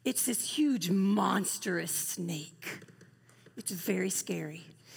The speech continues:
It appears in the book of Psalm, Isaiah, and later in Job. In the book of Isaiah, chapter twenty-seven, there's a dragon. And the dragon lives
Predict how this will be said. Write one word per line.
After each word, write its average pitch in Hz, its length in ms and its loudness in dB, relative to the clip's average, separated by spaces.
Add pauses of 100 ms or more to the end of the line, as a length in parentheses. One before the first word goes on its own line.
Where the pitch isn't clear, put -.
(200)
It 240 80 0
appears 320 420 -2
in 269 80 0
the 233 80 0
book 214 240 -2
of 185 100 -2
Psalm, 269 520 -2 (260)
Isaiah, 190 640 2 (300)
and 294 160 0
later 220 260 2
in 226 120 -2
Job. 202 400 -2 (2250)
In 220 120 -2
the 208 60 2
book 196 240 -6
of 190 80 -2
Isaiah, 185 560 0 (120)
chapter 175 360 -6
twenty-seven, 190 720 -2 (460)
there's 185 220 -2
a 180 60 -4
dragon. 165 920 0 (760)
And 196 120 -2
the 196 60 0
dragon 226 760 2
lives 196 240 2